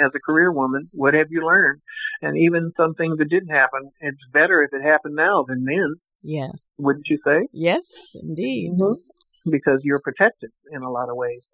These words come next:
Speaker 1: And, uh, in order for you to really, uh, shine your light, let's say next year, it won't be such a reset year as this one.
Speaker 2: Mm.
Speaker 1: Again, back to the retrograde. Um, so again, uh, clearing the past would have been what all of us have been doing,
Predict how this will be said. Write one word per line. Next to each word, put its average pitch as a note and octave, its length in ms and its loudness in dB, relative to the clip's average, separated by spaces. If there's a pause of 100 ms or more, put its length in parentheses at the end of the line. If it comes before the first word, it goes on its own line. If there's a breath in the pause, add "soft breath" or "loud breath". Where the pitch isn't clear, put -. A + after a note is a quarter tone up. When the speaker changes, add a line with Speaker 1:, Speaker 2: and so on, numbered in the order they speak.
(100)
Speaker 1:
And, B2+ 280 -6
uh, C3+ 180 4
in C3 160 -2
order C3+ 280 6
for D3 100 -2
you C#3 320 4
to B2+ 100 0
really, D3 480 0 (520 loud breath)
uh, C3+ 160 0
shine D3 300 4
your C3+ 180 6
light, D3+ 300 4
let's C#3 220 -4
say C#3+ 140 2
next D3 320 -4
year, E3 380 4
it C#3+ 120 -2
won't C#3 220 0
be C#3 180 0
such C#3 180 0
a B2+ 80 0
reset C3+ 540 -2
year C3 240 2
as A#2 120 -4
this D3 220 -2
one. A3+ 160 -12 (320)
Speaker 2:
Mm. D#3+ 140 -6
Speaker 1:
Again, C#3 240 -2
back C3 260 4
to D3 100 -2
the A#2+ 100 -2
retrograde. A#2+ 640 0 (640 loud breath)
Um, A#2+ 420 2 (120)
so B2+ 180 4
again, C3 440 2
uh, C3 280 0
clearing C#3+ 340 2
the A#2+ 80 0
past C#3 420 2
would C3+ 140 0
have B2+ 80 -2
been C3 180 2
what C3 160 4
all B2 220 6
of C3 100 -2
us C3+ 120 -4
have C3 100 -6
been B2+ 180 -4
doing, B2+ 380 -2